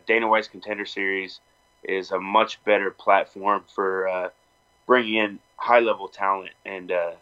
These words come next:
just, uh, building contenders, you know, future champions.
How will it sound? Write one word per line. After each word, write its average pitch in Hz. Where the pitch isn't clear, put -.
just, -
uh, 92
building 107
contenders, 90
you 90
know, 85
future -
champions. -